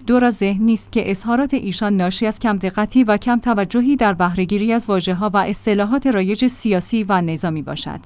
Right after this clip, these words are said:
به عنوان عنوان می‌توان احتمال داد که منظور ایشان از گروگان‌هایی که در اختیار داریم، پایگاه‌های نظامی دشمن در منطقه و شاهرگ‌های اقتصادی و مراکز حساس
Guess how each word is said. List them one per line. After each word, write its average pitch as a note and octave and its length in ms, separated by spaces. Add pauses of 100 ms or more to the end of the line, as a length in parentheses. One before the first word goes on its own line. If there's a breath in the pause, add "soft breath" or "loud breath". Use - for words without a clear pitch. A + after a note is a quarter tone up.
(140)
به B3 100
عنوان B3 380
عنوان G3 340
می‌توان A3 520
احتمال F#3 460
داد E3+ 260
که G#3 140
منظور F#3 400
ایشان G#3 480
از F#3 240
گروگان‌هایی G#3+ 640
که B3 140
در F#3 160
اختیار F3+ 420
داریم، D#3+ 360 (100)
پایگاه‌های G#3+ 680
نظامی A#3+ 500
دشمن A#3+ 460
در A3+ 180
منطقه G3+ 520
و F#3+ 80
شاهرگ‌های G3+ 680
اقتصادی G#3 680
و G3 100
مراکز F3+ 460
حساس F#3+ 500